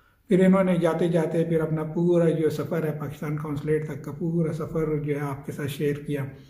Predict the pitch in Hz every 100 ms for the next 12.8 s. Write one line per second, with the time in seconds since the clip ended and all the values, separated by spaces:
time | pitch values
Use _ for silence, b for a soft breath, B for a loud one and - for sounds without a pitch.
0 | B B B - 156 160 160 147 143 147
1 | 147 - 160 180 170 156 147 - - 151
2 | 156 165 156 143 151 160 151 156 147 151
3 | 143 143 - 143 139 151 151 170 170 160
4 | 160 160 160 147 151 147 143 143 147 147
5 | 143 135 B B B - 185 185 190 170
6 | 175 180 175 170 170 160 160 165 165 160
7 | 175 156 151 - 160 170 175 165 147 147
8 | 143 147 143 170 165 170 165 165 160 165
9 | 160 147 143 - 143 143 147 143 139 139
10 | 139 151 139 139 143 165 156 156 156 160
11 | - 147 147 147 139 160 160 143 143 156
12 | 143 123 - 131 123 123 123